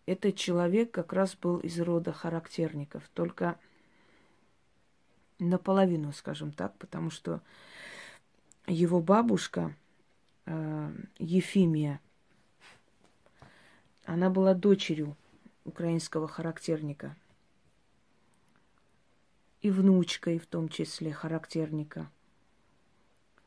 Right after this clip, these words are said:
И у неё сохранялись записи характерников. Их не очень много,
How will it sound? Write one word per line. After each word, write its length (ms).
И 60
у 100
неё 320
сохранялись 840
записи 460
характерников. 920
Их 240
не 120
очень 320
много, 540